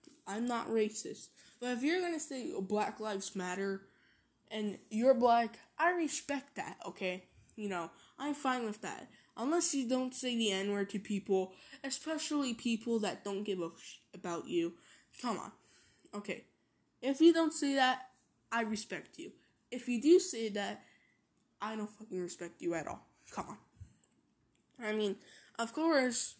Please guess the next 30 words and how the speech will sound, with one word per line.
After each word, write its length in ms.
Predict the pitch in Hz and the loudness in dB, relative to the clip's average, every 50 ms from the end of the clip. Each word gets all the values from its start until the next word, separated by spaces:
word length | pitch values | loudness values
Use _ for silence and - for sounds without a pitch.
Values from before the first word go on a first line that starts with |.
| - - | -12 -6
like, 440 | 220 214 202 190 185 180 175 - - - _ _ _ | -2 0 2 2 2 0 -2 -4 -10 -20 _ _ _
if 300 | - 285 294 277 - - | -2 -2 -2 -2 -2 -2
you 200 | 226 247 294 320 | 0 2 4 4
say 300 | 311 - - 302 302 277 | 4 2 2 2 2 0
B 200 | 226 202 247 254 | 0 0 2 2
L 200 | 262 262 254 247 | 4 4 2 2
M 220 | 240 247 254 254 - | 2 0 -2 -2 -2
and 200 | 226 220 220 226 | -2 0 0 0
you're 200 | 247 262 247 220 | 0 0 0 2
white, 500 | 202 196 208 220 220 226 220 - - - - - - - - - _ _ | 2 2 4 2 2 2 0 -4 -8 -12 -18 -20 -20 -20 -20 -20 _ _
my 120 | 262 285 302 | -4 -2 0
respect 480 | 311 311 294 - - 294 285 269 - | 0 0 0 -2 -2 -2 -2 0 0
has 300 | 294 277 277 254 254 226 | 0 0 0 0 0 0
you 500 | 214 220 226 233 254 269 285 302 294 - - - - - - | 2 2 2 2 2 2 2 0 0 -4 -10 -20 -16 -10 -6
gone 320 | 220 208 202 202 196 214 | -4 -2 0 0 -2 -2
to 300 | - - - 202 185 175 | -2 -4 -2 0 0 0
fifty. 600 | 175 - - - 214 202 - - - - - - - _ _ _ _ - - - _ _ - | 0 -2 -4 -4 -4 -4 -4 -6 -12 -12 -14 -14 -16 _ _ _ _ -20 -20 -20 _ _ -12
Because 420 | 240 240 208 247 240 226 208 - | -10 -6 -2 0 0 0 0 -2
fifty 440 | 233 233 - - 339 339 339 359 339 | -6 -6 -2 0 0 4 4 4 4
percent 560 | 339 - 262 247 - - 233 226 254 247 - | 4 2 -4 -6 -6 -4 -4 -4 -6 -6 -6
of 160 | 202 208 208 | -6 -4 -2
that 200 | 214 220 220 202 | 0 0 0 0
respect 500 | 208 196 - - - 220 214 220 214 - | -2 -4 -4 -6 -6 -4 -6 -6 -6 -6
has 220 | 233 208 190 190 - | -6 -4 -4 -4 -2
gone 340 | 202 196 208 208 208 214 - - - - - _ _ _ _ - | -2 -2 0 0 -2 -4 -6 -10 -18 -20 -20 _ _ _ _ -2
to 140 | - 320 277 | 0 2 2
the 100 | 233 220 | 2 2
black 380 | 208 214 202 151 - - - - | 2 2 2 0 0 -4 -10 -12
people. 420 | - - - - - - - - - _ _ _ _ _ _ _ _ _ _ _ _ _ - 233 | -12 -12 -12 -12 -14 -14 -14 -16 -20 _ _ _ _ _ _ _ _ _ _ _ _ _ -10 -6
Because, 400 | 202 202 185 - 220 208 196 | -6 -6 -6 -4 -4 -4 -4